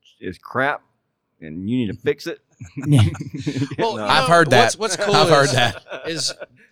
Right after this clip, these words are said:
Speaker 3: the guys in the field, you know, the, the ladies and gentlemen out in the field that are using our stuff,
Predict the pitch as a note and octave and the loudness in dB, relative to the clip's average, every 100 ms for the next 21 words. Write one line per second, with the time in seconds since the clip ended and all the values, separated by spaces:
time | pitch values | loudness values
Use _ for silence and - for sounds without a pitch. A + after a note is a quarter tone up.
0 | _ G3+ C3+ D#3+ F#3 F3 D#3 B2+ D3+ C3+ | _ -16 -2 0 0 -2 -10 -12 -12 -12
1 | C3 C#3 A#2+ G#2+ _ C3+ B2+ A2+ D3+ D3 | -12 -12 -12 -14 _ -20 -20 -10 -8 -8
2 | A#2 C3 A#2+ C#3 B2+ A#2 B2 G#2 A#2 C#3 | -10 -14 -12 -12 -12 -10 -10 -10 -14 -14
3 | C3 A#2 G2 A2 C#3 C#3 A2+ G#2 A#2 A2 | -10 -10 -10 -12 -14 -14 -16 -16 -18 -20